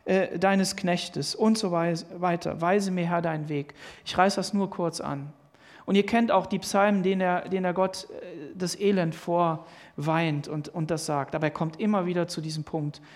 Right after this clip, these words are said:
„Gott ist meine Zuversicht und meine Stärke.“ Und das ist der Punkt. Und deshalb sag nicht so schnell:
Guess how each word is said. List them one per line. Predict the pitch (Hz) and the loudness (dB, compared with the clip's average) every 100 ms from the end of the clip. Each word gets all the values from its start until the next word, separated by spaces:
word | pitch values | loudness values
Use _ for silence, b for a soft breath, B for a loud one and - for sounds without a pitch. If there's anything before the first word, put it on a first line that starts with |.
| B B | B B
„Gott | 165 160 160 - | -2 0 -2 -6
ist | 151 - | -6 -4
meine | 147 139 135 | -4 -4 -4
Zuversicht | 131 151 - 127 135 - - | -8 -12 -8 -10 -8 -12 -12
und | - | -10
meine | 123 123 | -10 -10
Stärke.“ | - - - - 170 - _ b b b b | -10 -12 -14 -14 -18 -18 _ b b b b
Und | 175 | 2
das | 214 | 2
ist | 208 214 | 2 0
der | 202 | -2
Punkt. | - 208 170 | 0 0 2
Und | |
deshalb | 175 202 196 | -2 0 -2
sag | 190 196 196 | 2 2 2
nicht | 196 | -4
so | 190 | -2
schnell: | 180 - 180 185 170 175 | -6 -2 0 2 2 0